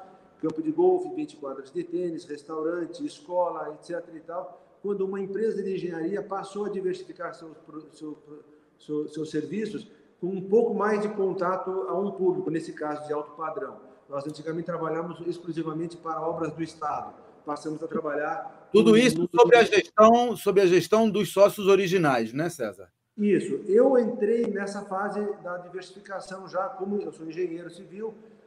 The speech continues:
Speaker 1: trabalhei com estradas e, e, e urbanizações. Eu eu faço questão de dizer urbanização e não loteamento. Urbanização consiste, a diferença é que a urbanização consiste em você,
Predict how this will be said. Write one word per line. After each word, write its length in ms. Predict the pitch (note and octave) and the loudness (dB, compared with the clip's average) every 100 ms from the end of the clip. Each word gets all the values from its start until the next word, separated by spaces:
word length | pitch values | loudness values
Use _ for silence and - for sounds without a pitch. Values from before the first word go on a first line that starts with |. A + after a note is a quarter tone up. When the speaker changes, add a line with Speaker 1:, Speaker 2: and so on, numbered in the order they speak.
| _ | _
Speaker 1:
trabalhei 480 | D#3 D3+ D#3+ D#3+ F3 | -8 -4 -2 -2 -2
com 200 | F3+ F3+ | -2 -2
estradas 640 | E3 E3+ F3+ G#3 G#3+ G3+ - | -2 -2 0 0 -2 -4 -4
e, 40 | G3+ G#3+ G#3 - | -2 0 -2 -6
e, 380 | F3+ F#3+ G3 G3 - | -6 -6 -6 -8 -10
e 80 | E3+ | -10
urbanizações. 840 | F3 F3 F#3 F#3 F#3 F#3 E3 C3+ | -8 -6 -6 -8 -10 -12 -12 -16
Eu 260 | D3 D#3+ D3 - _ - | -16 -18 -20 -20 _ -16
eu 40 | D3 | -8
faço 240 | E3+ - | -8 -4
questão 260 | F3+ F#3 F#3 | -4 -4 -6
de 100 | F3 | -6
dizer 220 | D3+ D3 | -4 -2
urbanização 640 | D3+ E3 F3 E3 D#3+ F3 F3+ | -2 -2 -2 -2 -4 -4 -4
e 40 | |
não 160 | F#3+ G3+ | 2 2
loteamento. 640 | G3+ G3 E3 D#3 C#3 C#3 | 2 0 -2 -2 -4 -6
Urbanização 600 | D3 E3 F3 E3+ E3+ F#3 | -6 -4 -4 -4 -6 -10
consiste, 760 | F#3+ F#3+ E3+ - F#3+ - F#3+ F#3 - - _ _ | -18 -18 -18 -18 -18 -18 -18 -18 -20 -20 _ _
a 60 | C3 | -12
diferença 600 | - D#3+ D#3+ F#3+ - F3+ | -4 0 2 0 -2 -4
é 80 | E3+ | -2
que 160 | F3 | -2
a 80 | E3 | 0
urbanização 560 | D#3 D3 E3 D#3+ D#3 E3+ | 0 -2 -4 -4 -6 -6
consiste 520 | F3+ F3+ F#3 F#3 F#3 | -4 -4 -6 -6 -4
em 60 | |
você, 420 | F3+ E3 F3+ F3 | -4 -2 0 -2